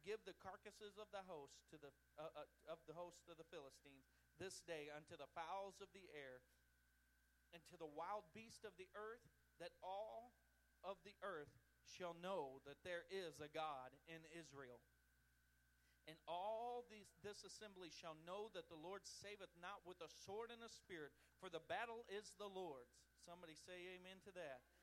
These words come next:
"And he will give you into our hands." And verse number forty-eight is my subject this morning. "And it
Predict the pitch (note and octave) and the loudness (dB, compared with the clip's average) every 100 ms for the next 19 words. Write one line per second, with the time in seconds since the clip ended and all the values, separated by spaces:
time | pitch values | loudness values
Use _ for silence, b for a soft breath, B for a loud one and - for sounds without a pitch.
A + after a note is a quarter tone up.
0 | B E3+ F3 D#3 A#3+ A#3 G3+ E3 G3 A3+ | B -4 -2 -2 0 2 2 2 0 2
1 | A3 G#3+ A#3 A3 F#3 G#3 A#3 - F#3 G3+ | 2 -2 -4 -2 -4 0 0 4 4 4
2 | F3+ F3 C#3 B2+ - - B D#3 D#3+ F3+ | 2 -4 -6 -8 -14 -18 B -10 -2 0
3 | G3 - F#3+ G3 F#3 - G3+ G3+ F#3+ G3+ | 0 -2 -2 -2 -4 0 0 0 -2 -2
4 | A#3 E3+ D#3+ E3+ E3+ - - G3+ F3+ G#3 | -2 -6 -6 -2 -2 -2 -2 -2 0 -2
5 | G#3 - - F3+ - F#3+ G#3 A3 A3+ B3 | -2 -8 -6 -4 -4 -4 -2 0 -2 -8
6 | B B G3 F#3+ | B B -2 -2